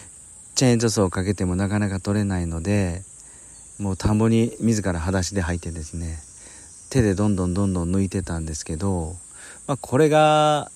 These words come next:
一単、二単、三単、一ヘクタールとかなっていくと、まあ、到底一人じゃ無理なんでどうしようかなって思ってたんですけど、まあ、このジャンボタニシが出てくる田んぼっていうのは、この小ナギがいなくなるんですよね。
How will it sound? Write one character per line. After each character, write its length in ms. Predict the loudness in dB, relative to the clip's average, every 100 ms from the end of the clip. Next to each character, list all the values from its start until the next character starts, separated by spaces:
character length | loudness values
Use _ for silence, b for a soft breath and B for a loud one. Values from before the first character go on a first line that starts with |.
| -6
一 160 | -4 -2
単、 240 | 0 2
二 120 | 0
単、 240 | 0 -2 -2
三 260 | -2 -2
単、 360 | -2 -2 -2 -6
一 220 | -6 -2
ヘ 120 | 0
ク 100 | -2
タ 220 | 0 0 2
ー 260 | 0 -4 -8
ル 20 |
と 140 | -10
か 140 | -8 -6
な 120 | -6
っ 40 |
て 120 | -6
い 60 | -8
く 80 | -8
と、 380 | -6 -4 -6 -10 B B B B
ま 100 | -8
あ、 20 |
到 180 | -2 -2
底 120 | 0
一 60 | -2
人 240 | 0 -2
じ 80 | -2
ゃ 40 | -2
無 140 | -2
理 100 | -2
な 120 | -2
ん 60 | -4
で 100 | -4
ど 120 | -2
う 80 | -2
し 60 |
よ 80 | 0
う 20 |
か 100 | 2
な 220 | 4 4 0
っ 40 |
て 140 | -4
思 160 | -4 -4
っ 40 |
て 100 | -6
た 160 | -8 -6
ん 80 | -6
で 80 | -8
す 100 | -8
け 100 | -6
ど、 340 | -4 -6 -8 -14 -20 -20 -20 -20 B B B B B B B B B B -8
ま 80 | -6
あ、 20 |
こ 160 | 0 2
の 140 | 6
ジ 80 | 6
ャ 80 | 6
ン 20 |
ボ 100 | 4
タ 140 | 4
ニ 100 | 2
シ 120 | 2
が 320 | 4 4 4 2
出 120 | 0
て 120 | 0
く 120 | 0
る 380 | 0 0 -2 -6 -16 -20 -8
田 100 | -2
ん 80 | -2
ぼ 80 | -2
っ 60 |
て 100 | -2
い 40 | -4
う 20 |
の 160 | -2
は、 340 | -2 -2 -4 -8 -14 B B B B -2
こ 120 | 0
の 100 | 2
小 160 | 4
ナ 140 | 4 4
ギ 160 | 4
が 120 | 4 6
い 60 |
な 140 | 6 4
く 80 |
な 140 | 2 2
る 80 | 0
ん 420 | -2 -6 -8 -8
で 100 | -8
す 80 | -8
よ 80 |
ね。 300 | -6 -6 -8